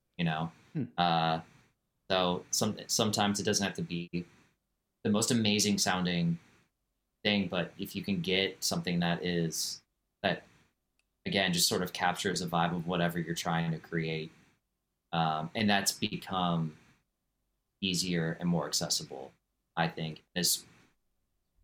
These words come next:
Speaker 1: sort of exploded post, um, pandemic.
Speaker 2: I have this theory that I'm working on. We're gonna workshop it here, and we're gonna get into it. We're gonna make it a,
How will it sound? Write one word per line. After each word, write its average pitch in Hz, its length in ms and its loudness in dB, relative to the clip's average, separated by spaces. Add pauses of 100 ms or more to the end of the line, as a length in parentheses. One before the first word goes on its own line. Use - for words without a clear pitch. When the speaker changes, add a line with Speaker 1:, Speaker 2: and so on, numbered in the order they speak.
Speaker 1:
sort 113 240 4
of 98 80 2
exploded 92 800 2 (540)
post, - 480 0
um, 82 380 0 (540)
pandemic. 76 420 -6 (3000)
Speaker 2:
I 139 80 4
have 180 240 6
this - 420 2 (200)
theory 85 560 0 (340)
that 104 100 0
I'm 95 100 0
working 85 340 -2
on. 90 340 -8 (380)
We're 104 160 4
gonna 113 140 6
workshop 98 460 2
it 80 80 -8
here, 82 240 -2
and 87 80 -2
we're 95 80 -4
gonna 98 160 2
get 95 200 0
into 85 320 -2
it. 76 120 -8
We're 92 100 -4
gonna 92 160 -2
make 92 260 -2
it 90 160 0 (320)
a, 90 140 -4